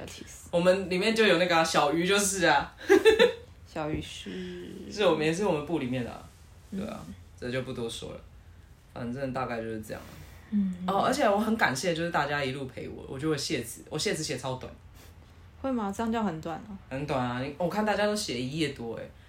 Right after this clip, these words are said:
Speaker 2: 但是因为我真的写不出什么东西。
Speaker 1: 那他们那一页，你觉得是重点吗？
Speaker 2: 不是啊，
Speaker 1: 还大部分都不是。
Speaker 2: 他们会感谢非常多人，但是
Speaker 1: 嗯，可能怕得罪吧，
Speaker 2: 对，对，对，
Speaker 1: 没关系。
Speaker 2: 对，对，对，对。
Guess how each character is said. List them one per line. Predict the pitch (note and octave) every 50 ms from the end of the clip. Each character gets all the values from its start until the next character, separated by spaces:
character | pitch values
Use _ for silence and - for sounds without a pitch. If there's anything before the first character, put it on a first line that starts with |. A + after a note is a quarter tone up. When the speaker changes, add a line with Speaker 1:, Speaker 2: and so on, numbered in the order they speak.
| -
Speaker 2:
但 | - G#3+ A3
是 | A3+
因 | B3
为 | A#3
我 | F#3+
真 | E3 F#3+
的 | G3+ F#3+
写 | F3+ D3+
不 | C#3 D3+
出 | D3+ E3
什 | D3+ C#3+
么 | B2
东 | D3 -
西。 | C4+
Speaker 1:
那 | D4+ D4
他 | D4 C#4+
们 | C4+ B3
那 | B3 C4 B3
一 | G#3 F3+ F#3 G3
页， | G#3 G3+ F#3 E3 - G3+
你 | E3+ E3+
觉 | E3 - E3
得 | D#3+ E3 D#3+ E3
是 | - - G3+ F3+
重 | F#3 - F#3 E3 D3+
点 | - - - D3
吗？ | - - - - F#3+ - - - - - - - -
Speaker 2:
不 | -
是 | F3 F3+ F3+ E3+
啊， | E3+
Speaker 1:
还 |
大 | E3
部 | D#3
分 |
都 | -
不 | -
是。 | - - -
Speaker 2:
他 | - C4
们 | C4+ C4
会 | C#4+ D4
感 | - F3 D#3+
谢 | D#3 G#3 A3+
非 | A3 - G3+ F#3+
常 | F#3+ E3+ D3 C#3+
多 | D3 D3 D3
人， | D3 C3 - - - -
但 | - A3
是 | A3 A#3 A#3+ F#3
Speaker 1:
嗯， | - - - - - - A3 - - - - - - - -
可 | - E3+
能 | F3
怕 | F#3+ G#3+ G#3+ G#3+
得 | - E3+ D3+ D#3+
罪 | D#3+ - F3+ E3 D3+
吧， | - - -
Speaker 2:
对， | E3 E3
对， | C3 C3 F3+
对， | -
Speaker 1:
没 | -
关 | C4+ A3 G#3+ B3+ -
系。 | A3 A3+ G3+
Speaker 2:
对， | G3+ A3+ A#3+ A#3 - - - -
对， | - - G4+ C#4+ A#3+
对， | B3+ C4 C4+ C4+
对。 | C#4 C#4